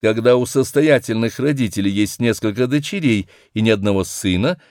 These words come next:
им сватают общего мужа. Но в этом случае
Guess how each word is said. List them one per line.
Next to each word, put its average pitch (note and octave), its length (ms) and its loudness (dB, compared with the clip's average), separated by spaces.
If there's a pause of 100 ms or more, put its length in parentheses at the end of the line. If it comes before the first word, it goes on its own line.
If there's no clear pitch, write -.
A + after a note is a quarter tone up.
(200)
им G2+ 200 0
сватают G2 760 0
общего B2+ 500 -2
мужа. G#2 360 -2 (680)
Но A2+ 240 4
в B2+ 80 4
этом A#2 360 2
случае G2+ 640 -4